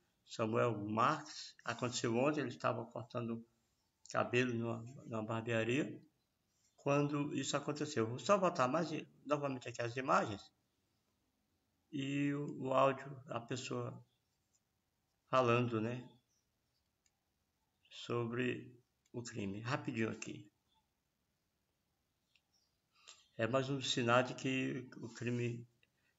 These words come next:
a vida não compensa nesse tipo de envolvimento, né? Tá aí as imagens lá do, do local, né? A Polícia Civil fazendo o seu trabalho, a Polícia Científica também, e a população registrando,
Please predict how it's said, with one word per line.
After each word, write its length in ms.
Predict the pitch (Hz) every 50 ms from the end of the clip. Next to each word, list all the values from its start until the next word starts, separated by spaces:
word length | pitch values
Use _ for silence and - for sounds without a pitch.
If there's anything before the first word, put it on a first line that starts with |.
| _ _ _
a 100 | - 117
vida 280 | 113 113 135 131 123 123
não 140 | 135 175 170
compensa 520 | - 156 147 147 - 135 143 143 - 151
nesse 240 | 131 135 127 - -
tipo 300 | - 135 127 123 - -
de 460 | 135 135 131 127 131 131 - - - _ _ _ _ _ -
envolvimento, 720 | 123 113 117 127 127 127 123 120 117 117 117 113 - 107
né? 160 | 104 113 117 - - _ _ _ - - - - - - _ _ -
Tá 80 | 110
aí 80 | 107 107
as 160 | 107 101 110
imagens 640 | 110 107 107 110 110 113 113 104 104 101 - -
lá 280 | - 110 107 107 104 104
do, 240 | 98 104 101 101 -
do 140 | - 110 104
local, 580 | 107 113 120 - - - - 127 139 147 151
né? 100 | 139 135
A 120 | 123 - - _ _ _ _
Polícia 420 | 123 120 117 117 120 - - -
Civil 440 | 113 - - 143 123 113 120 120 - -
fazendo 380 | - 113 - 113 113 110 113
o 40 | 113
seu 260 | - - - 104 -
trabalho, 680 | - - 107 107 98 104 110 135 151 160 180 - - - _ _ _ _ _ _ _ _ -
a 60 | - - - _ _ -
Polícia 340 | 127 117 117 117 117 123 120
Científica 560 | - 123 113 117 - 123 117 117 - - 123
também, 580 | - - 143 143 139 139 147 170 196 196 - - - - _ _ _ _ _ _ _ _ _ -
e 80 | 185 160
a 60 | 160
população 600 | - 180 165 - 175 170 165 151 151 - 151 147
registrando, 800 | 147 156 151 151 151 151 - - 135 139 139 143 156 175 170